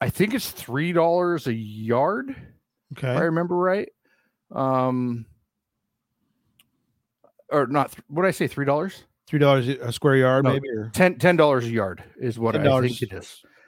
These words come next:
Speaker 2: Is it a square yard? So you
Speaker 1: So,
Speaker 2: get a
Speaker 1: yeah,
Speaker 2: big
Speaker 1: so it's
Speaker 2: feet?
Speaker 1: two foot by three foot, if I remember right.
Speaker 2: Oh, okay.
Speaker 1: Um,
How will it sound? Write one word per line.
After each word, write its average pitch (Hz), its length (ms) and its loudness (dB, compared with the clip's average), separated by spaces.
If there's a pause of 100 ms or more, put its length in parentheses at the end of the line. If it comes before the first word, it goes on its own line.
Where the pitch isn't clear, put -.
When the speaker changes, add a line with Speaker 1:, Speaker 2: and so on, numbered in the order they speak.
(160)
Speaker 2:
Is 127 80 -4
it 147 100 6
a 117 40 -2
square 147 320 -4
yard? 180 360 -4 (200)
So 160 60 -8
you 180 80 2
Speaker 1:
So, - 0 -
Speaker 2:
get 127 120 0
a 120 120 -4
Speaker 1:
yeah, 156 260 8
Speaker 2:
big - 20 2
Speaker 1:
so 190 260 4
it's 135 160 -2
Speaker 2:
feet? - 40 -10
Speaker 1:
two 220 180 4
foot 190 320 2
by 139 520 2
three 185 520 -4
foot, 139 240 -2
if 123 100 -4
I 143 120 2
remember 127 380 0
right. 98 340 -4
Speaker 2:
Oh, 143 240 -2
okay. 143 240 -6 (200)
Speaker 1:
Um, 107 680 -2